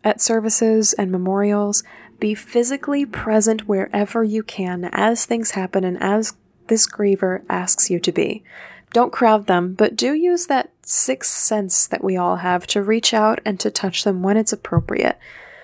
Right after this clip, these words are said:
You can put your arms around them, you can hold their hand, you can tap their shoulder, rest a hand on their lap.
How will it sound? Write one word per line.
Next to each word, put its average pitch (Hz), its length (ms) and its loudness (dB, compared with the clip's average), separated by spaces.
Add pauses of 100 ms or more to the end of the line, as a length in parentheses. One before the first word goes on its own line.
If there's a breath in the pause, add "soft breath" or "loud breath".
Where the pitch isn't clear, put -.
(220 loud breath)
You 226 120 4
can 220 140 4
put 208 200 -2
your 185 140 2
arms 220 360 0
around 220 340 2
them, 214 260 0
you 196 60 -4
can 196 180 -4
hold 190 240 -2
their - 100 -2
hand, 202 480 2
you 202 60 0
can 185 160 -6
tap - 240 -8
their 175 140 -2
shoulder, 202 520 0 (380 loud breath)
rest 190 240 2
a 190 60 -2
hand 190 300 0
on 196 120 0
their 202 120 -2
lap. 196 380 -2